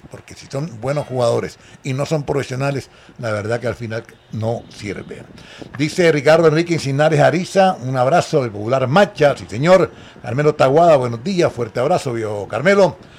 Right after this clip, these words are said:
Julio Maestre dice, "Anda un tigre suelto", sí señor. Oye, usted quedó saca-, ¿por qué sacaron a Koeman del Barcelona? Porque perdió uno a cero ante el Rayo. ¿Quién hizo el gol? El Tigre Falcao. Y no fue un gol fácil, ¿ah? Un, no fue un gol fácil.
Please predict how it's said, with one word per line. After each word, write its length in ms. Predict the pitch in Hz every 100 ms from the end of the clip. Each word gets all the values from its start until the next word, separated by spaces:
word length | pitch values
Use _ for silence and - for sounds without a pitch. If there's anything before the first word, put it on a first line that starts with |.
| - -
Julio 200 | 139 170
Maestre 300 | 175 180 196
dice, 280 | 196 - - -
"Anda 260 | 156 165
un 80 | 160
tigre 360 | - 160 165 151
suelto", 680 | 175 175 - 127 98 82
sí 120 | - 104
señor. 520 | 123 127 131 107 82 - -
Oye, 240 | 107 123
usted 260 | 95 - - - - - - -
quedó 380 | 110 98 117 156
saca-, 360 | 123 110 185 -
¿por 180 | 131 131
qué 140 | 208
sacaron 480 | 208 196 214 226 208
a 800 | 196 165 147 139 131 123 113 98 -
Koeman 640 | 254 202 123 87 73 -
del 120 | 120
Barcelona? 580 | 123 127 160 214 208 110 - - -
Porque 280 | 170 147 160
perdió 240 | 151 180
uno 100 | 196
a 40 | 190
cero 420 | 214 220 175 107 117
ante 160 | 120
el 60 | 135
Rayo. 280 | 185 202 165
¿Quién 200 | 180 196
hizo 180 | 185 196
el 60 |
gol? 180 | 214 214
El 80 | 131
Tigre 240 | 147 139
Falcao. 360 | 139 127 156 -
Y 80 | 110
no 140 | 95
fue 120 | 90 113
un 80 |
gol 160 | 117 143
fácil, 320 | 139 123 120
¿ah? 120 | 101 110 - - - - - - _ _ -
Un, 240 | 95 92 87
no 80 |
fue 140 | 82 113
un 40 |
gol 140 | 123 151
fácil. 400 | 165 - 107